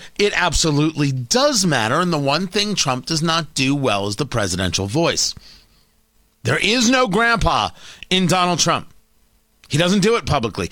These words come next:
He might do it privately. There are stories of him doing privately. He does not do it publicly. He doesn't need to grandfather it. What he needs to do is, uh, we're all in it. And he might that,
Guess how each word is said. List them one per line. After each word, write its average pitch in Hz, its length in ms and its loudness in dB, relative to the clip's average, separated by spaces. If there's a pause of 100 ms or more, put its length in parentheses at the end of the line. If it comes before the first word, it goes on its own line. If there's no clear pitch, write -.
(120)
He 277 120 2
might 196 400 0
do 143 140 0
it 113 160 -2 (160)
privately. 151 520 0
There 180 120 0
are 165 40 0
stories 233 380 0
of 135 100 -2
him 120 180 -2
doing 110 260 -2
privately. 101 480 -2 (260)
He 151 200 0
does 175 340 0
not 147 240 -2
do 139 140 2
it 147 120 -2
publicly. 104 460 -2 (1200)
He 156 120 0
doesn't 262 280 2
need 269 160 2
to 214 100 2
grandfather 170 720 0
it. 202 100 -2
What 139 140 -2
he 135 120 2
needs 175 360 -2
to 160 100 -2
do 139 280 0
is, 117 160 0
uh, 104 180 0 (800)
we're 135 180 2
all 151 380 2
in 143 160 0
it. - 100 -6 (1200)
And 123 140 -2
he 156 80 2
might 160 260 0
that, 143 300 0